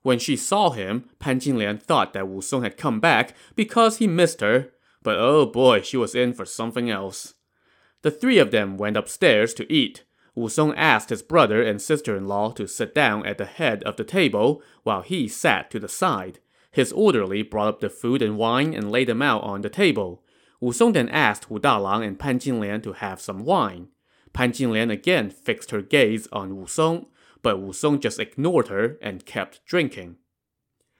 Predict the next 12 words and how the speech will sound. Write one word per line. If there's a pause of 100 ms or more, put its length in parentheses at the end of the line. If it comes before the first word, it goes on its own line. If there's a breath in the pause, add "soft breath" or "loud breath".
(200)
After
five
rounds
of
wine,
Wu
Song
picked
up
a
full
cup,